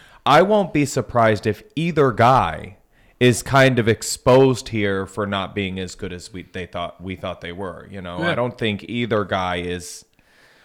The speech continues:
Speaker 1: forty-six and one type of guy.
Speaker 2: Yeah.
Speaker 1: So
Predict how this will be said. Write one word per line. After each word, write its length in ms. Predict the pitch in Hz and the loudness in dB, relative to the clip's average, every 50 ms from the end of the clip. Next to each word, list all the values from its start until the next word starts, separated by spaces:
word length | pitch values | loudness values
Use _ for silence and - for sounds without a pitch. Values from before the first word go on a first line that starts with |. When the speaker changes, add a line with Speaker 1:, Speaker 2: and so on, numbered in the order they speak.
| _ _ | _ _
Speaker 1:
forty-six 840 | _ - - 127 123 120 101 92 90 - - 117 107 101 - - | _ -4 0 2 2 2 2 0 -4 -4 -2 -2 -2 -2 -2 -4
and 220 | 98 87 87 85 90 | -6 -6 -6 -6 -2
one 560 | 92 110 110 110 101 95 95 90 90 92 87 80 - _ | 2 4 4 4 4 2 0 -2 -6 -8 -10 -12 -16 _
type 400 | - - 110 98 92 90 - - | -6 -2 0 0 0 0 -2 -6
of 140 | 92 85 - | -10 -8 -6
guy. 440 | - 95 85 80 73 67 67 71 - _ | -4 -4 -4 -4 -6 -10 -14 -18 -18 _
Speaker 2:
Yeah. 300 | 139 147 151 147 127 - - - _ _ _ _ _ _ _ _ _ _ | -6 -2 -2 -2 -2 -4 -8 -18 _ _ _ _ _ _ _ _ _ _
Speaker 1:
So 480 | - - - 95 87 82 85 82 85 | -16 -12 -10 -8 -8 -10 -10 -14 -16